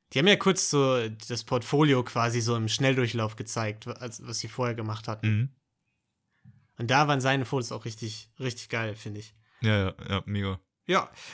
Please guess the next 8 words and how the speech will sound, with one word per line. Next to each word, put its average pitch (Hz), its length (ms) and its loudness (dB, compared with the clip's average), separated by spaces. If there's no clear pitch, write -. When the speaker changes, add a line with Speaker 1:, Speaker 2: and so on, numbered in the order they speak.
Speaker 1:
Dasha 214 460 6
kam 156 400 0
im 139 140 -8
Anschluss, 180 680 0
wieder 127 240 0
richtig 139 220 -4
on 127 100 -6
fire. 135 360 2